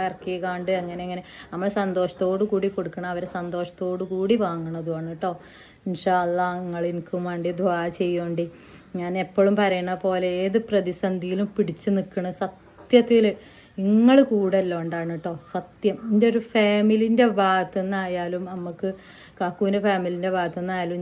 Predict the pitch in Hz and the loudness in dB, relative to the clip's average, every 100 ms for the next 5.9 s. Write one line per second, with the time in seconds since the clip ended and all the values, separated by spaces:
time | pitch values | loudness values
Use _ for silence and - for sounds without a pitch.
0 | 175 170 185 190 - - - 214 220 240 | -6 -6 -6 -8 -14 -20 -2 4 8 8
1 | 247 226 202 202 208 220 208 220 226 214 | 8 6 6 2 2 2 2 4 2 2
2 | 180 165 185 175 190 165 147 202 190 190 | 0 -4 -6 -4 -4 -6 -8 -6 -4 0
3 | 220 240 - - - - 226 285 277 254 | 2 2 -2 -20 -14 0 4 6 6 4
4 | 247 214 - 185 170 185 - - - - | 0 -4 -4 -4 -4 -6 -10 -14 -20 -12
5 | 180 - 208 208 220 202 185 165 - | -12 -4 -2 0 0 0 0 -4 -6